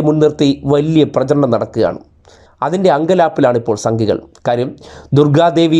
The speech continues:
എന്നും ദുർഗാവാഹിനി എന്നും മാധ്യമ മേഖലയിലെ തീപ്പൊരി എന്നൊക്കെ നിലയിൽ സംഘികൾ കൊണ്ടാടിക്കൊണ്ടിരുന്ന സംഘിണി പാല് കൊടുത്ത കയ്യിൽ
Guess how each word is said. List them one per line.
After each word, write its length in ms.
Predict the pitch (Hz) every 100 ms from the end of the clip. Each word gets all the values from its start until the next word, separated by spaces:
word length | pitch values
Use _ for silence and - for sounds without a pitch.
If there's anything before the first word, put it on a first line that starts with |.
| 160
എന്നും 180 | 175 117 - - _ 147
ദുർഗാവാഹിനി 720 | 160 156 180 156 160 180 165 160
എന്നും 180 | 156 120 - - - -
മാധ്യമ 420 | 156 180 170 196 190
മേഖലയിലെ 520 | 170 165 175 170 165 156 - _ _
തീപ്പൊരി 400 | 180 185 190 180 175
എന്നൊക്കെ 300 | 165 160 175 151
നിലയിൽ 260 | 151 131 - - -
സംഘികൾ 420 | 165 175 175 160 165
കൊണ്ടാടിക്കൊണ്ടിരുന്ന 840 | 160 180 165 165 160 156 156 147 151 151 -
സംഘിണി 360 | 156 160 151 120 - _ _ 175
പാല് 320 | 175 208 220 180
കൊടുത്ത 260 | 180 180 180 175
കയ്യിൽ 240 | 160 180